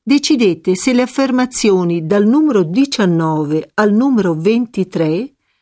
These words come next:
sono vere o false. Segnate un più per vero e un meno per falso sul foglio delle risposte. Ascoltate poi i testi una seconda volta.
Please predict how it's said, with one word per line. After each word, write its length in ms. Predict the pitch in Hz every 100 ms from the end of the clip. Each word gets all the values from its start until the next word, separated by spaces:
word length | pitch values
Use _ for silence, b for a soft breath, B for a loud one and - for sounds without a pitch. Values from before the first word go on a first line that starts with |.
| _
sono 360 | - 240 226 202
vere 640 | 220 277 320 349 359 -
o 180 | - 269
false. 840 | - 196 151 160 147 - 156 165 _ _ _ _ _ _ _ _ _ _ _ _
Segnate 560 | - 220 208 180 -
un 200 | 170 160
più 400 | - 311 381 - _ _
per 260 | 220 180
vero 580 | 151 165 147 143 - 196 _ _ _ -
e 120 | 240
un 260 | 214 214 214
meno 480 | 226 196 165 160 156
per 220 | 190 185
falso 880 | - 185 175 190 190 - 285 392 _ -
sul 260 | - 285
foglio 460 | 269 262 285 277 269
delle 220 | 240 214
risposte. 880 | 214 220 - 131 135 - - 190 _ _ _ _ _ _ _ _ _ _ _ _ _ -
Ascoltate 720 | 294 - 381 - 208 - -
poi 240 | - 262
i 100 | 240
testi 640 | - 180 170 - - 269 370
una 200 | 311 320
seconda 500 | 320 320 190 180 185
volta. 640 | 156 139 139 139 - 185